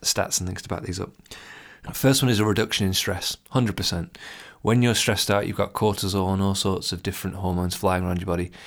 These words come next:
Your m-, meditation can help to switch on your parasympathetic nervous system, which basically just means your rest and recover response. The part of your body that goes, "Hey, stop. We're not being chased by a bear. Nobody's trying to kill us. We're okay. You're safe."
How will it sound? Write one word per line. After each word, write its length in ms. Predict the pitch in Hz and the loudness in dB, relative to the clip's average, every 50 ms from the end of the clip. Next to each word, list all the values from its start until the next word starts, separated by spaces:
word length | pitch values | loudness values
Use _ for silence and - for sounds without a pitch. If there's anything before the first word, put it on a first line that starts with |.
| - - - - - - _ | -20 -20 -20 -20 -20 -20 _
Your 580 | - - 98 95 107 107 104 107 107 101 98 - | -6 -4 0 4 6 6 6 6 6 4 4 2
m-, 260 | - 95 98 98 - - _ | 0 -2 -2 -2 -4 -12 _
meditation 720 | - 101 107 107 104 - - 120 113 110 - - 98 95 | 0 0 2 2 2 0 2 2 4 4 2 2 0 -2
can 100 | - 95 | -2 -2
help 160 | 90 90 - - | -2 -2 -2 -4
to 80 | - | -2
switch 380 | - - - - - - - 107 | -2 -2 -2 -2 -4 -2 0 0
on 100 | 101 95 | 0 2
your 140 | 95 92 90 | 0 0 -2
parasympathetic 920 | - - 95 95 92 - - 92 90 98 92 - 90 - - - - - | -2 -2 -2 0 0 -2 -2 -2 -4 -4 -4 -6 -6 -6 -8 -12 -8 -6
nervous 240 | - 92 87 95 | -4 -4 -2 -2
system, 320 | - 92 87 - - 95 90 | -2 -2 -2 -4 -4 -4 -8
which 160 | - - - | -10 -10 -2
basically 400 | - 101 98 95 - - 95 - | 0 0 2 2 0 -2 -4 -4
just 140 | - - 95 | -6 -6 -4
means 160 | 90 87 87 | -4 -4 -2
your 100 | 92 90 | -4 -2
rest 300 | 92 98 92 - - - | -2 -2 0 -2 -2 -2
and 80 | 87 85 | -4 -4
recover 260 | 85 - 92 90 92 | -2 -2 -4 -2 -2
response. 500 | 87 82 - - 85 85 80 - - - - - - - - - - - _ _ | -4 -4 -4 -4 -4 -4 -4 -6 -10 -16 -16 -20 -20 -20 -20 -20 -20 -20 _ _
The 80 | - - | -12 -8
part 300 | - - - 101 101 - | -4 0 2 2 2 2
of 40 | 113 | 2
your 100 | 98 92 | 2 2
body 180 | 98 92 92 | 2 2 2
that 60 | 101 | 2
goes, 180 | 95 90 90 - | 0 -2 0 2
"Hey, 280 | 107 98 87 85 - - _ _ | 2 2 0 0 -4 -12 _ _
stop. 600 | - - - - - - 87 80 - - - - - _ _ _ _ _ | -2 0 0 2 2 2 0 0 0 -4 -10 -20 -20 _ _ _ _ _
We're 100 | - 87 | -6 -2
not 160 | 92 95 98 | 0 0 0
being 140 | - 101 95 | 2 0 0
chased 240 | - 104 98 92 - | 2 2 2 2 4
by 100 | 107 101 | 2 2
a 60 | 95 | 4
bear. 360 | 87 90 85 87 85 87 - - | 4 2 2 2 2 0 -4 -8
Nobody's 400 | - 92 87 82 85 85 104 104 | -10 -8 -6 -6 -2 -2 -2 0
trying 160 | - - 117 110 | 2 0 0 0
to 60 | - | 2
kill 140 | 107 95 95 | 2 2 4
us. 280 | 92 90 87 - - - - - _ _ _ _ _ | 2 2 0 -2 -4 -4 -12 -20 _ _ _ _ _
We're 280 | 92 87 87 85 87 85 | -8 -4 -2 0 2 0
okay. 380 | 85 - - 85 78 78 - - | 0 0 -4 -4 -4 -6 -10 -10
You're 180 | - - 85 85 | -8 -6 -4 -2
safe." 400 | - - 80 76 80 - - | -2 -2 -2 -4 -6 -10 -14